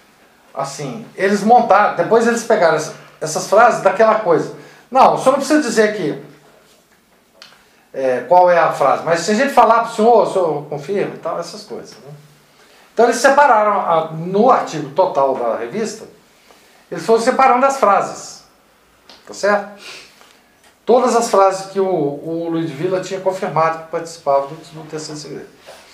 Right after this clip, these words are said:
E aí eles fizeram o seguinte: eles montaram essas, eles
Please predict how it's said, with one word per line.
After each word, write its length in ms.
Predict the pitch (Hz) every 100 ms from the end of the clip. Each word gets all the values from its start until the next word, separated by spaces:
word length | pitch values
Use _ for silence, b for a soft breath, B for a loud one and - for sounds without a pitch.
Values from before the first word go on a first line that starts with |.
| B B B 202
E 80 |
aí 80 | 247
eles 200 | 311 269
fizeram 300 | 277 254 269
o 20 |
seguinte: 640 | - 254 220 233 - - - _ _ b b b b
eles 200 | 185 180
montaram 560 | 208 294 294 240 262 190
essas, 360 | - 143 -
eles 320 | 170 156 -